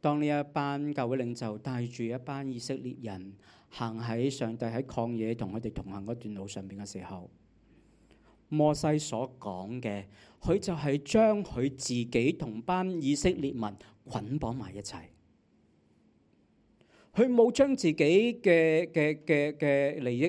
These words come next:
拎開咗。喂，你睇佢哋啦，佢哋係咁樣嘅，唔係。而佢係同佢捆綁埋一齊。呢個係咩啊？呢個係牧者心腸。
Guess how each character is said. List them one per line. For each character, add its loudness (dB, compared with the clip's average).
拎 -4
開 -4
咗。 -6
喂， 0
你 -12
睇 -12
佢 -10
哋 -8
啦， -12
佢 -8
哋 -10
係 -10
咁 -18
樣 -14
嘅， -18
唔 -12
係。 -14
而 -10
佢 -8
係 -6
同 -6
佢 -2
捆 -6
綁 -4
埋 -2
一 -2
齊。 -6
呢 -4
個 -10
係 -12
咩 -14
啊？ -20
呢 -6
個 -8
係 -10
牧 -14
者 -12
心 -14
腸。 -20